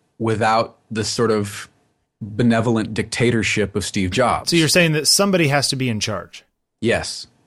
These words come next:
Speaker 2: Even within a collaboration?
Speaker 1: Sure. I mean, even on a film.
Speaker 2: Yeah,
Speaker 1: It,
Speaker 2: there's
Speaker 1: there,
Speaker 2: st-, there
Speaker 1: there,
Speaker 2: has to be a general.
Speaker 1: there is the director.
Speaker 2: Yeah.
Speaker 1: And, and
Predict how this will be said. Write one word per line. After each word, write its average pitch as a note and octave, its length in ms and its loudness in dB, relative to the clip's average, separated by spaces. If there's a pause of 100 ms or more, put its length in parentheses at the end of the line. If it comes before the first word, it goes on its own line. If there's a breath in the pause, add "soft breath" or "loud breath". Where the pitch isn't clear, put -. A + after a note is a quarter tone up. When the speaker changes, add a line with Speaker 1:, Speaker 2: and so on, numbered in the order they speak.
(640)
Speaker 2:
Even D3+ 240 2
within B2+ 240 0
a A#2+ 60 -4
collaboration? F#2 680 -8 (140)
Speaker 1:
Sure. - 520 0
I B2 60 0
mean, D3+ 180 4
even F#3 300 2
on F3+ 100 4
a F3+ 40 4
film. F#2+ 580 -2
Speaker 2:
Yeah, A#2 80 -2
Speaker 1:
It, B2+ 60 0
Speaker 2:
there's - 120 2
Speaker 1:
there, - 80 0
Speaker 2:
st-, F#3 140 -2
there E3 80 4
Speaker 1:
there, - 20 6
Speaker 2:
has F3+ 140 2
to F3 60 -6
be D#3 100 4
a C3+ 60 4
general. G#2 400 -4 (260)
Speaker 1:
there B2+ 260 2
is C#3+ 200 4
the C#3+ 80 0
director. C#3 560 -2 (160)
Speaker 2:
Yeah. G2+ 120 -8
Speaker 1:
And, A2 360 0
and A2+ 400 0